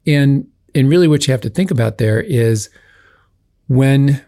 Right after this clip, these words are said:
we're defining the system, we often focus on what the users need. Hopefully we'll focus more, or you're focused also on what the business requirements are,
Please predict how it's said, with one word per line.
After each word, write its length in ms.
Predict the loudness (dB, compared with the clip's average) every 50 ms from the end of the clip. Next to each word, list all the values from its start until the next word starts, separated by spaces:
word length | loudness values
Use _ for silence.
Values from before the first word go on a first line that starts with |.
| _ -6
we're 200 | -2 0 0 0
defining 580 | 0 -2 -4 -4 -2 0 0 2 2 2 2
the 100 | 0 0
system, 580 | -2 -2 -4 -4 -4 -4 -4 -2 -2 0 0 0
we 120 | 0 0
often 320 | 0 0 -2 -2 -2 -2 -2
focus 460 | -2 -2 -2 -2 -2 -2 -4 -4 -2
on 460 | -2 -2 0 0 0 0 -2 -4 -6 -12 _ _ _ _ _ _ _ _ _ _ _ -2
what 180 | -2 -2 0 0
the 60 | 0
users 420 | 0 2 2 2 0 0 0 0
need. 420 | 0 0 0 0 0 -2 -4 -6 -8 _ _
Hopefully 380 | -4 -4 -2 0 0 0 0
we'll 160 | 0 0 -2
focus 440 | -4 -2 -2 -2 -2 -2 -4 -4 -2
more, 360 | 0 0 0 0 0 0 -2
or 160 | -2 -2 -2 0
you're 140 | 0 -2
focused 400 | -2 -2 -4 -4 -4 -4 -4 -4
also 260 | -4 -4 -2 -2 -2 -2
on 180 | 0 -2 -2
what 160 | -2 -4 -6
the 60 | -6 -8
business 500 | -6 -4 -2 -2 -2 -2 -2 -4 -4 -6
requirements 560 | -6 -6 -4 -4 -2 -2 -2 -2 -2 -4 -4
are, 360 | -4 -4 -4 -4 -6 -8 -10